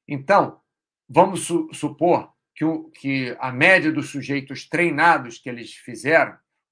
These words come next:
conseguissem cento e oitenta newtons por metro quadrado com vinte anos de idade. Tá? Você vê que até aumenta aqui com trinta anos de idade, quarenta volta igual a vinte, cinquenta, tá? A partir de sessenta,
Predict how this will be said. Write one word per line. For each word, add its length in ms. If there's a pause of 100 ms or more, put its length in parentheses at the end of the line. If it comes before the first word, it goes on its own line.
conseguissem 800 (200)
cento 360
e 40
oitenta 440
newtons 580
por 380
metro 460
quadrado 680 (540)
com 340
vinte 360
anos 200
de 60
idade. 460 (580)
Tá? 280 (100)
Você 140
vê 120
que 100
até 160
aumenta 440
aqui 200
com 180
trinta 320
anos 280
de 40
idade, 480
quarenta 500
volta 300
igual 200
a 20
vinte, 400
cinquenta, 600
tá? 240 (320)
A 160
partir 400
de 120
sessenta, 800